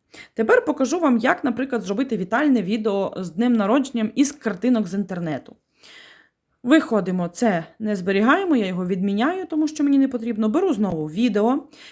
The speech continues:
І тепер вкладка фото. Я вибираю декілька фотографій, які я зберегла в інтернеті.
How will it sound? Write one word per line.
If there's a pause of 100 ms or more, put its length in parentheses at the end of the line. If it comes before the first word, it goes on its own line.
І
тепер
вкладка
фото.
Я
вибираю
декілька
фотографій,
які
я
зберегла
в
інтернеті.